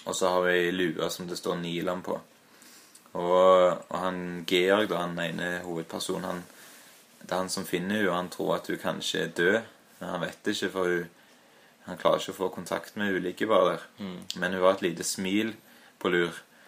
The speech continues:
Speaker 1: så han er, han tenker kanskje at, eh, hun tuller bare. Men så,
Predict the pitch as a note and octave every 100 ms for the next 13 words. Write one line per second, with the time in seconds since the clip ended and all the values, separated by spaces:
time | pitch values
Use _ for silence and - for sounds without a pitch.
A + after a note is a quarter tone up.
0 | - _ - F#2 F#2 G2 F#2+ F2+ F#2 F#2+
1 | - F2 - F#2 G#2+ E2 - F#2 - F#2+
2 | F#2+ F#2 F#2 F2 G2 E2+ E2 F#2 E2+ E2+
3 | - _ F2 F#2+ G#2